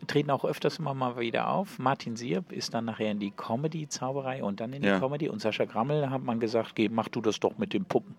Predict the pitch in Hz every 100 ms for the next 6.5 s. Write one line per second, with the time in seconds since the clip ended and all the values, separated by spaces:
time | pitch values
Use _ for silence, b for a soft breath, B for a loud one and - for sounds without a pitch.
0 | - - - - - - 131 B B B
1 | B B 165 - - - - - 156 135
2 | 131 117 151 - 110 - B B B B
3 | - 117 101 - - 95 104 107 98 -
4 | 82 98 - 95 92 92 85 - 82 87
5 | 85 85 90 90 - 85 82 87 87 87
6 | 82 - 82 -